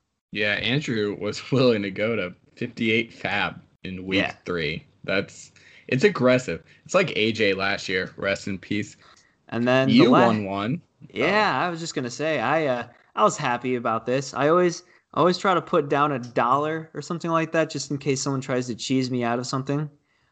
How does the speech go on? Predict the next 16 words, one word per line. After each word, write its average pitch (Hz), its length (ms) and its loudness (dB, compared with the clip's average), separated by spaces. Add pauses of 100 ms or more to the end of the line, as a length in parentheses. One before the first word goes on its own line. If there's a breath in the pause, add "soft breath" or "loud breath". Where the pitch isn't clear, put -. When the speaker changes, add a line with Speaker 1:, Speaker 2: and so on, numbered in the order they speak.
(160)
Speaker 2:
But, 117 680 2
yeah, 127 280 2 (280)
I, 113 220 0
uh, 107 260 0 (500 soft breath)
got 127 200 -2
the 127 160 0 (100)
Colts 190 380 -4
defense 156 560 -4
<laughs> - 40 -8
against 139 640 -2
the 123 140 2
lowly 135 420 6
Jets 131 360 -2
this 104 240 -2
week 98 180 -4
for 95 340 -4